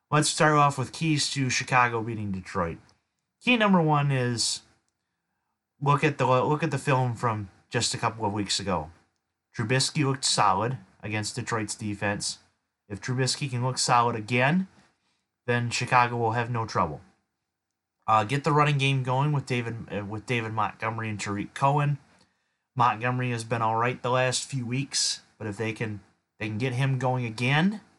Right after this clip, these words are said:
along with Cohen, they can shred Detroit's run, run defensive line. And three, play the defense that you have been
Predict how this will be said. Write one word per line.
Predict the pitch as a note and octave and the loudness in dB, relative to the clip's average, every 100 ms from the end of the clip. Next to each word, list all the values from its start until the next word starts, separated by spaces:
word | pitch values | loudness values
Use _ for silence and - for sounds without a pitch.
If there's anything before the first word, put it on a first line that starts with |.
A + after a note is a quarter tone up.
| - | -4
along | A2+ A#2 | 0 0
with | C3 B2 | -2 -4
Cohen, | - C#3 D3 F3+ F#3+ _ _ _ _ _ _ _ _ _ _ _ _ - | 0 2 4 2 -2 _ _ _ _ _ _ _ _ _ _ _ _ -8
they | A2 | -6
can | B2+ A#2+ | -4 -4
shred | - B2+ A#2 | 0 -2 -2
Detroit's | A2+ - A#2+ A2 A#2+ | -6 -2 -2 -2 -2
run, | A2 G#2+ F3+ | -2 -4 -8
run | - G#2+ G#2 | -4 -4 -4
defensive | G2+ G2 G#2 G2 - F#2 | -6 -6 -4 -4 -6 -4
line. | G2+ E2+ - - _ _ _ _ _ _ _ _ _ _ _ _ _ _ - | -2 -2 -6 -20 _ _ _ _ _ _ _ _ _ _ _ _ _ _ 0
And | F3+ G3 | 2 2
three, | D#3+ A3+ G#3 G3 | 2 2 4 2
play | G3 D#3 D#3+ | 0 0 2
the | D#3 | 2
defense | D3+ D3+ D3+ C#3+ D3 | 0 0 0 0 -2
that | - C#3+ | -4 -2
you | B2 | 0
have | A#2+ A2 | 0 0
been | G#2+ F2+ | -4 -4